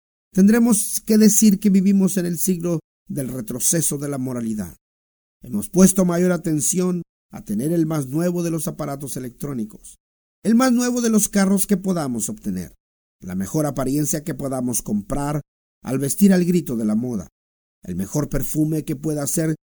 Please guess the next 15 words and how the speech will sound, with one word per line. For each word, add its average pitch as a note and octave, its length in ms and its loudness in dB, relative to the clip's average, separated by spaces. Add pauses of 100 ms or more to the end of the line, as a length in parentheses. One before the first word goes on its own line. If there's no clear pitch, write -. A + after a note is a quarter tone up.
(140)
desprender F3+ 580 0
los A3 140 4
suspiros F#3+ 680 0
que - 120 -10
siempre E3 500 0
hacen E3 280 0
sentir D#3+ 460 -2
bien C3+ 320 -6 (540)
al A2+ 180 0
don A2 180 -2
Juan E3+ 360 -6
que - 160 -18
se - 160 -14
lleva D2 220 -12
dentro. F#2 400 -16